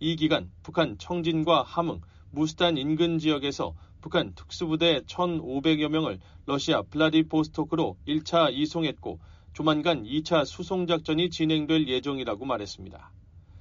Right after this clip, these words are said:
북한이 러시아에 파병했다는 한국 정보기관의 발표와 관련해 미국 정부는 계속 조사하고 있으며 동맹 및 파트너들과도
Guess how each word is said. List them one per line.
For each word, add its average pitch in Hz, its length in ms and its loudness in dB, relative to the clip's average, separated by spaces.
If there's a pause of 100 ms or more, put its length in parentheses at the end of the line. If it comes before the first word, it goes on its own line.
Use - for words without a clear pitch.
(360)
북한이 170 360 4
러시아에 160 420 4
파병했다는 170 840 0
한국 170 440 -2
정보기관의 160 800 2
발표와 160 540 2
관련해 139 480 -4 (260)
미국 151 300 2
정부는 151 560 -2
계속 147 480 -4
조사하고 151 560 2
있으며 123 400 -6 (300)
동맹 151 360 2
및 175 180 2
파트너들과도 156 880 0